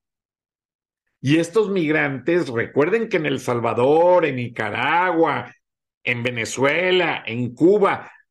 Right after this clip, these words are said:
toda esa gente aprendió tácticas subversivas. Son gente que sabe hacer bombas, que sabe atacar, sabe usar armas. Cuidado,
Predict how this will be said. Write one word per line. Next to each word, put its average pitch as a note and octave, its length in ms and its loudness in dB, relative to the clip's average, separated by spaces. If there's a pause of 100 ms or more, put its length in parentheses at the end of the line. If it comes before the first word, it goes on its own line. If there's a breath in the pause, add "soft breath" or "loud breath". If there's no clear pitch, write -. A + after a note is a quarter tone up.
(140)
toda G3+ 400 4
esa F#3+ 240 0
gente F#3+ 360 -2
aprendió C3+ 640 -2
tácticas C#3 560 -4
subversivas. C#3 960 -4 (2000)
Son E3 280 0
gente E3 380 -2
que A#2+ 100 -6
sabe C3+ 260 0
hacer C3 220 -2
bombas, B2+ 540 -2
que G#2+ 140 -10
sabe C3 280 0
atacar, B2+ 500 -4
sabe C3+ 260 -2
usar B2+ 260 -2
armas. C3+ 720 -4 (2250)
Cuidado, B2 680 0